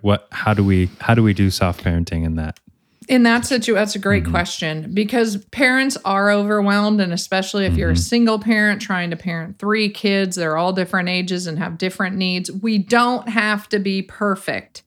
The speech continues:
Speaker 2: You don't
Speaker 1: Mm-hmm.
Speaker 2: have to run through every one of these scenarios in, like, perfect A B C order.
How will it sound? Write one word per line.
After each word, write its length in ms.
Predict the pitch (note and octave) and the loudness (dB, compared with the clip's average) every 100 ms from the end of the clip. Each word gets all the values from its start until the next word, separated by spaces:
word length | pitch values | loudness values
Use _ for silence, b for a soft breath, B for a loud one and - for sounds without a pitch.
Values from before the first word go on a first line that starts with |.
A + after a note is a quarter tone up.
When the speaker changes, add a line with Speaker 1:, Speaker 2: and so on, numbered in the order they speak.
| _ | _
Speaker 2:
You 180 | G#3+ G#3+ | -2 2
don't 280 | A3+ C4 B3 | 4 4 2
Speaker 1:
Mm-hmm. 60 | B3+ | 2
Speaker 2:
have 260 | B3 A#3+ | 0 0
to 120 | A3+ | -2
run 520 | G#3 G3+ G#3+ A#3 A#3 A#3 | 0 2 4 4 4 2
through 280 | A3+ A3 | 2 2
every 260 | G#3 G#3+ C4+ | 2 2 2
one 220 | G#3 G#3 | 2 2
of 100 | G#3 | 2
these 240 | G3+ G3+ - | 2 0 0
scenarios 760 | F#3+ F3+ F3+ F#3 F3+ F#3 F3+ | -2 0 0 0 0 0 -4
in, 300 | - G3 F#3 | -4 -2 -2
like, 320 | F3 E3+ F3 _ b b b _ - | -2 -4 -6 _ b b b _ -6
perfect 540 | - A3 G#3+ G3+ G3+ | 0 0 2 -2 -2
A 200 | - G3 | -2 0
B 180 | F#3+ F#3+ | 0 -2
C 320 | F#3+ F#3 F3 | -2 -4 -4
order. 580 | - F3+ E3+ D#3 - - | -4 -2 -2 -2 -6 -14